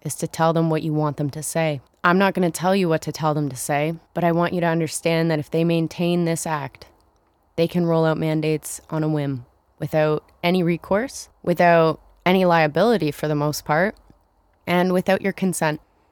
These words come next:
which means we're gonna live in a state of the flu comes every now and again, and we constantly go back to masking or lockdowns. Like, yes, I understand people are rolling things back, but here's the situation. I never really understood politics deeply.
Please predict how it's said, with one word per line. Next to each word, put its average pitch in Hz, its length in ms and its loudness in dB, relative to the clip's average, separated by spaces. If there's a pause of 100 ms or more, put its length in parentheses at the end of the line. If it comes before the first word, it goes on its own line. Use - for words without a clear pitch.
(160)
which 180 200 -2
means 190 240 2
we're 185 180 2
gonna 190 240 2
live 180 260 4
in 180 120 0
a - 20 0
state 170 460 0
of 160 100 -2
the 165 80 -4
flu 170 240 -2
comes 160 460 0
every 156 200 0
now 156 160 2
and 165 100 0
again, 156 300 0
and 156 120 0
we 151 80 -2
constantly 151 440 -4
go 160 80 0
back 151 260 0
to - 100 -6
masking 156 480 -2
or 147 100 -2
lockdowns. 147 580 -4
Like, 156 160 -6
yes, 165 220 -4
I 170 60 0
understand 180 400 -2
people 180 240 -6
are 165 40 -4
rolling 160 320 0
things 160 280 -4
back, 160 320 -4
but 170 140 -6
here's 185 280 -6
the 170 60 -12
situation. 160 680 -8 (160)
I 190 120 0
never 254 200 0
really 233 280 2
understood 165 480 0
politics 147 480 2
deeply. 135 500 -4